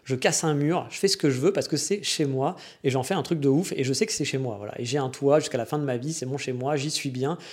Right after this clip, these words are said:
je l'aménage comme j'ai envie, c'est vraiment un de mes rêves. Euh, mais bon, voilà, acheter un appartement, j'en suis très, très loin, j'ai pas du tout les économies pour, j'ai pas du tout d'héritage qui va arriver plus tard. Donc, euh, voilà, puis même en acheter un sur Paris, euh, fallait pas trop rêver, hein, c'était pas, ça aurait pas, ça serait pas passé vu les prix parisiens.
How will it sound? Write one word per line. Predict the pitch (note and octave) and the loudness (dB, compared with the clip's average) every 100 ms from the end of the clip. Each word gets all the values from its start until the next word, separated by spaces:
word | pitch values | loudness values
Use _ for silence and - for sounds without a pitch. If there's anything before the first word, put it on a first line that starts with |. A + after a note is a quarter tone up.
| - | -16
je | - C3 | -2 2
l'aménage | D3 C#3+ C#3 B2 | 4 4 2 2
comme | E3+ D#3+ | 2 4
j'ai | D#3 | 4
envie, | C#3 C3 F3+ | 2 0 -2
c'est | G#3 A2 | -2 -4
vraiment | G#2+ E3+ | 0 0
un | C3 | 0
de | |
mes | C3 B2 | 0 0
rêves. | C3 F3+ D3 - - _ - | 2 2 -2 -8 -20 _ -2
Euh, | B2 A#2+ | 0 2
mais | C3+ | 2
bon, | A2+ | 2
voilà, | - A2+ | -4 -6
acheter | - - | -4 -2
un | D3 | -2
appartement, | B2+ B2+ C#3+ D3 | 0 0 2 2
j'en | D3 | -2
suis | A#2+ - | -6 -6
très, | - | -6
très | F#3+ C#3 | -2 -2
loin, | C3+ F#3 | -2 -4
j'ai | C#3 | -6
pas | - A2+ | -10 -8
du | C3 | -6
tout | G3+ A3+ | -2 2
les | F#3 | 2
économies | F3+ E3 E3 D#3 | 4 4 6 2
pour, | C#3+ F3 F3 - - | 0 0 0 -4 -16
j'ai | - - | -12 -4
pas | B2 | -2
du | D3+ | -2
tout | F#3 | 2
d'héritage | G3 F3 F3 E3+ - | 6 6 6 4 4
qui | D#3+ | 4
va | D3+ | 6
arriver | D3 D3+ | 6 4
plus | D3+ C3 | 2 2
tard. | D3 E3+ F3 - - - | 2 2 0 -8 -18 -4
Donc, | C3+ C#3 C3+ | 0 4 4
euh, | |
voilà, | B2 D3 | 4 2
puis | - | 0
même | C3 C#3 | -2 -2
en | |
acheter | A#2+ - C#3 | -2 -2 -2
un | |
sur | C3+ C3+ | -2 -4
Paris, | C3+ B2+ D#3 D#3 | -2 0 2 0
euh, | A2 | 0
fallait | A2 G#2+ | -6 -2
pas | |
trop | D#3 D#3+ | 0 2
rêver, | C3 C3+ E3 | 2 4 2
hein, | C3 B2 - | 0 -4 -8
c'était | - C3 | -12 -6
pas, | B2 B2 A#2+ | -4 -4 -6
ça | |
aurait | A#2 A#2 | -6 -4
pas, | A#2+ | -4
ça | A#2+ | -4
serait | - | -6
pas | C3+ | -2
passé | C3+ B2+ | 0 2
vu | D#3+ | 2
les | C3 | 0
prix | B2+ | -2
parisiens. | C#3 B2+ B2 D#3+ | -2 0 0 -2